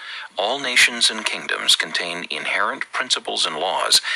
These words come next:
that must be adhered to by each citizen in order for the citizen to benefit from his citizenship privileges and rights. These laws and principles are called by Jesus keys of the kingdom.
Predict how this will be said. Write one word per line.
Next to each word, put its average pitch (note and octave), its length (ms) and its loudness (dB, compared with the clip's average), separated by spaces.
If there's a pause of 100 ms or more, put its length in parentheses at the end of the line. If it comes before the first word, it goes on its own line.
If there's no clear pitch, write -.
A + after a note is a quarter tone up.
(240)
that - 160 -6
must - 260 2
be A#2+ 140 -6
adhered - 400 -2
to - 200 0
by D2 300 -2
each - 300 4
citizen - 560 2 (400)
in E2 140 -4
order G2 280 0
for - 140 -2
the - 100 0
citizen G2+ 400 4
to - 80 -4
benefit A2 460 -2
from E2+ 160 -4
his F2+ 100 4
citizenship - 580 2
privileges - 520 -2
and - 100 -4
rights. - 400 0 (960)
These G2+ 380 0
laws F2+ 340 2
and E2 140 -6
principles - 760 2
are - 120 -2
called - 280 -2
by C#2 160 2
Jesus - 600 4 (400)
keys A2 400 -2
of A2 100 -2
the G#2 100 -2
kingdom. - 520 -2